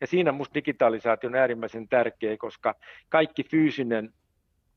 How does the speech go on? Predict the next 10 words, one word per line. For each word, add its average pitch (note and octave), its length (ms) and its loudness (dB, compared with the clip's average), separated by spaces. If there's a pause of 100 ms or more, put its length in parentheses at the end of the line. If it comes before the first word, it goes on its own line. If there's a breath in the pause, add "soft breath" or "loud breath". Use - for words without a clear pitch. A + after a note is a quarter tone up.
läsnähoito B2 760 -4
perustuu A#2 540 -4
tämmöisiin A2 560 -6
niin G#2+ 120 -10
kuin A2 240 -12
hetkellisiin B2+ 580 -4
kontakteihin A#2+ 720 -2
silloin A2+ 380 0
tällöin, A#2 400 0 (360 loud breath)
mutta A#2+ 420 -4